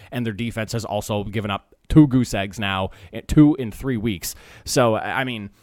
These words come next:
the Bills are looking good, man. The Bills are looking good. They're beating down the bad teams, and they're beating the teams they need to beat.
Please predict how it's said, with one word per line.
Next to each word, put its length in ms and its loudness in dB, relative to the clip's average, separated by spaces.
the 80 4
Bills 260 6
are 60 2
looking 280 -2
good, 200 -12
man. 240 -12
The 60 -10
Bills 260 -2
are 40 -4
looking 300 -4
good. 180 -4
They're 120 -2
beating 560 2
down 380 2
the 60 0
bad 300 0
teams, 440 -4
and 300 -4
they're 120 0
beating 400 -2
the 60 -6
teams 260 -4
they 100 -4
need 200 -6
to 80 -8
beat. 280 -8